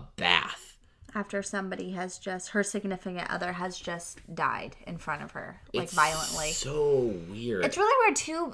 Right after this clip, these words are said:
Speaker 2: and it's also kind of strange because you think maybe this is, like, they're trying to find an opportunity to have, like, some female nudity, but there's a shower scene in the very beginning with, like, kind of the,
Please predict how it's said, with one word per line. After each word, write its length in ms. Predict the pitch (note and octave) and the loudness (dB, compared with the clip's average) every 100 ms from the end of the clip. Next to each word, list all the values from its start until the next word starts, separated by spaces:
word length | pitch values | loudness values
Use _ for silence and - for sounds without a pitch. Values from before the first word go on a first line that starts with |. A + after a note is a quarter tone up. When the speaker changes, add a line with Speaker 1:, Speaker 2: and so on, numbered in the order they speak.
| - | -6
Speaker 2:
and 100 | D4+ | -4
it's 140 | D#4+ - | -4 2
also 320 | D#4 F4 G#4 | 4 4 4
kind 220 | F4 F#4+ | 2 0
of 60 | - | 0
strange 420 | - D4 C#4 - | -4 -4 -4 -4
because 600 | C4 A#3 A#3+ A3+ G#3+ G#3+ | -6 2 4 4 0 -2
you 160 | A#3+ C4+ | 0 0
think 260 | D4 C4+ B3 | 0 2 2
maybe 320 | B3 B3 B3+ | 2 2 2
this 320 | A#3+ A3+ - | 2 2 0
is, 160 | G#3+ G#3 | 0 2
like, 180 | G3+ | 0
they're 140 | G#3+ G3 | 0 0
trying 200 | A3 G3+ | 2 0
to 60 | |
find 200 | F#3+ F#3 | 2 0
an 80 | F3+ | 2
opportunity 840 | - E3+ F#3+ F3 F#3+ F3+ F3+ F3+ F3 | 2 2 0 -4 -2 -2 0 0 0
to 80 | F3 | -2
have, 320 | E3 D#3+ - | 0 0 0
like, 160 | E3+ - | -6 -6
some 180 | E3+ | -10
female 400 | E3 F#3 F3+ E3+ | -8 -6 -4 -2
nudity, 540 | E3+ E3+ F#3 A3 C4+ C4 - - | -2 -4 -4 -4 -4 -8 -16 -6
but 100 | - | 0
there's 220 | B3+ D4+ D#4 | 4 4 2
a 80 | |
shower 440 | B3+ A#3 G3 A3 A#3 | 2 8 8 8 4
scene 360 | - B3+ A#3+ | 0 -4 -2
in 160 | A#3 G#3+ | -2 -2
the 60 | G3 | 0
very 340 | G3 F#3+ F#3+ | 2 2 2
beginning 580 | F#3 F3 F#3+ G#3 F3 E3+ | -4 -4 -2 0 -2 -4
with, 220 | E3+ - | -6 -6
like, 220 | D#3 D3+ | -8 -8
kind 280 | - D#3 D#3+ | -10 -6 -6
of 140 | E3 | -6
the, 140 | - | -8